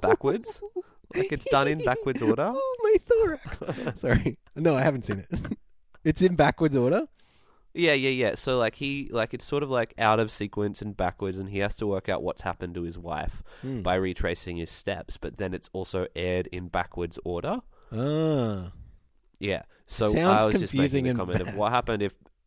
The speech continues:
Speaker 1: all the films were in backwards order, like Babe. It, what, what if Babe was in backwards order?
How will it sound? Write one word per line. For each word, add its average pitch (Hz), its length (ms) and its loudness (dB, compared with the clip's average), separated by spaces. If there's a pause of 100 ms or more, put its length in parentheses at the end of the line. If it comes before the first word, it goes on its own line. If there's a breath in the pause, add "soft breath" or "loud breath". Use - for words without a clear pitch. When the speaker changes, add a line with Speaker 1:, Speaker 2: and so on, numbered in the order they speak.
Speaker 1:
all 104 400 0
the 98 160 0
films 80 420 -6
were 85 160 -8
in 87 160 -8
backwards 85 400 -8
order, 71 260 -6
like 78 200 -8 (100)
Babe. 85 280 -6 (1080)
It, 85 60 -6
what, 95 280 -2
what 98 160 0
if 92 140 -6
Babe 85 280 -6
was 92 160 -4
in 82 120 -6
backwards 78 340 -10
order? 60 280 -10